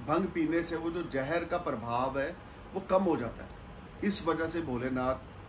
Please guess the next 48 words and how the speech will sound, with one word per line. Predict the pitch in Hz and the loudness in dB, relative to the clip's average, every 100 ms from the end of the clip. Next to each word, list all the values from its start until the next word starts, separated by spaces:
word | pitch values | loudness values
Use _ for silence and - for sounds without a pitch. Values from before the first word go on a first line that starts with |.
| 143 | 2
भंग | 147 139 | 2 2
पीते | 123 - | -2 -2
थे। | 113 - - - - - 139 | -6 -8 -12 -14 -14 -10 -6
वो | |
कोई | 135 | 0
शराबी | 180 160 151 165 208 | 2 6 6 8 6
नहीं | 202 | 6
थे, | 190 - - - - | 4 -2 -4 -14 -8
वो | 127 | -6
कोई | 127 165 | 2 6
ऐसा | 151 147 185 | 6 6 2
काम | 175 180 | 4 4
नहीं | 185 208 | 4 4
करते | 196 - 170 | 4 4 2
थे | 156 113 - - - - | 2 0 -4 -14 -14 0
कि | 151 | 0
जिससे | 147 147 165 | 2 2 6
आपको | 147 143 165 | 6 6 2
ये | 160 | 4
लगे, | 143 156 | 4 6
"यार | 151 147 156 | 6 6 4
भगवान | 135 123 131 143 | 0 2 6 6
शिव | - 160 | 4 -2
भंग | 143 - 151 | 0 0 0
पीते | 143 120 | -2 0
थे, | 147 156 | 0 2
मैंने | 135 131 147 | 2 2 2
दो | 143 135 | 2 0
पैक | 151 135 - | 0 -2 -4
पटियाला | 135 131 131 139 | 0 2 4 2
के | 143 | 2
लगा | 135 127 | 2 2
लिए | 127 143 | 2 0
तो | 151 | -2
क्या | 147 139 | 0 -2
फ़र्क | 135 131 - | 0 -6 -4
पड़ा?" | 113 110 | -4 -4
नहीं, | 127 120 113 - - - - - 107 | -4 -4 -6 -12 -12 -12 -12 -10 -6
भगवान | 127 123 139 160 | -2 2 2 2
शिव | 156 156 180 175 - - | 0 -2 -2 -2 -12 -2
इसलिए | 165 170 185 196 190 180 - - - - 123 | -2 -2 0 2 2 2 -4 -14 -14 -12 -6
भंग | 131 | -4
पीते | 135 123 120 120 | -2 -4 -4 -4
थे | 120 139 | -4 -4
कि | 151 151 | -2 -2
उनके | 131 123 139 131 | -2 -2 -2 -2
गले | 117 120 | -2 -2
में | 117 110 123 | -2 -2 -2